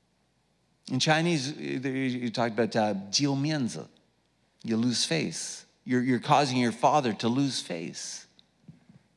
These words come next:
Now, notice the next part. What, how does the father react to all this? Anger, indignation, resentment?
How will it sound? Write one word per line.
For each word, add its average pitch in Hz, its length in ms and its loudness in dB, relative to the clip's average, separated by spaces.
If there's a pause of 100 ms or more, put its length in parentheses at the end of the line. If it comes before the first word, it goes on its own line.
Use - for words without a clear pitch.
(3000)
Now, 104 240 4
notice 185 400 4
the 196 80 2
next 180 260 0
part. 85 260 2
What, 160 200 4
how 165 120 4
does 196 180 0
the 165 80 2
father 170 440 2
react 92 380 0
to 90 80 -2
all 78 160 0
this? - 360 -8 (280)
Anger, 175 640 2
indignation, 170 840 2
resentment? 165 560 2